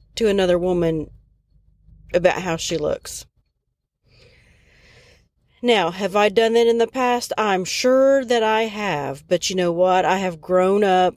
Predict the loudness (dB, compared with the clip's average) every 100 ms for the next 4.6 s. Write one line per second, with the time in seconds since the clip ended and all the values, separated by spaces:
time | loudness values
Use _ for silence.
0 | -6 -6 -4 -4 -6 -4 0 2 2 0
1 | -2 0 0 -2 -6 _ _ -20 -8 -4
2 | -4 -6 -8 _ _ -4 0 0 -2 0
3 | 0 2 2 0 -2 -10 -2 -2 0 -4
4 | -4 -2 -2 -2 -2 -6